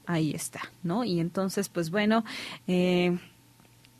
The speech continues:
insisto, es una buena noticia, sobre todo para, pues, para la clase obrera, que es la mayoría, ¿no? Y entonces, pues, saludos desde México, eh, abrazos, eh, fraternales y solidarios, y pues bueno, nos encanta dar,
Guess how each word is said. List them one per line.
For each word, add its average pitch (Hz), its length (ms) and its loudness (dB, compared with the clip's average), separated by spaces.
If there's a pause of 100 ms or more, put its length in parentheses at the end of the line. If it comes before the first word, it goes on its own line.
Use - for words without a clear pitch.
(100)
insisto, 226 560 6
es 208 160 6
una 214 160 12
buena 196 240 12
noticia, 196 500 8
sobre 175 260 -2
todo 185 260 2
para, 175 360 2 (440)
pues, 160 200 4
para 170 220 6
la 170 120 6
clase 208 280 0
obrera, 214 380 6
que - 80 -2
es 175 100 0
la 185 80 6
mayoría, 240 720 12 (140)
¿no? 190 320 2
Y 180 240 2
entonces, 185 420 0
pues, - 300 -6 (320)
saludos 240 460 10
desde 202 200 8
México, 214 600 6 (120)
eh, 180 360 4
abrazos, 196 600 4
eh, 170 240 6
fraternales 180 720 4
y 180 40 -4
solidarios, 180 720 2
y 170 40 -2
pues 165 220 -4
bueno, 185 280 2 (440)
nos 196 180 4
encanta 208 560 10
dar, 180 260 6